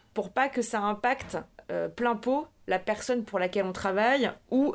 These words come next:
l'équipe, euh, pour laquelle on, qu'on représente. Et ça, c'est vrai que c'est extrêmement violent. C'est satisfaisant intellectuellement de savoir qu'on sait le faire et de se dire, « Ok,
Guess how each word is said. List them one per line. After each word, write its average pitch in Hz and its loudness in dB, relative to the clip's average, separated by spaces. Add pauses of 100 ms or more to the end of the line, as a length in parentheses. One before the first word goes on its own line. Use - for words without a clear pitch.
l'équipe, 214 -2 (260)
euh, - -2 (160)
pour - 0
laquelle 190 2
on, 160 -4 (440)
qu'on 202 4
représente. 180 0 (160)
Et 185 0
ça, - 0
c'est 233 0
vrai 220 -2
que 240 2
c'est - -4
extrêmement 226 -2
violent. 196 -2 (720)
C'est 240 4
satisfaisant 262 0 (280)
intellectuellement 220 0 (560)
de 180 0
savoir 226 0
qu'on 190 -4
sait - 0
le 175 -2
faire 220 0 (220)
et - -2
de 170 0
se 165 -4
dire, « 190 0
Ok, 175 -4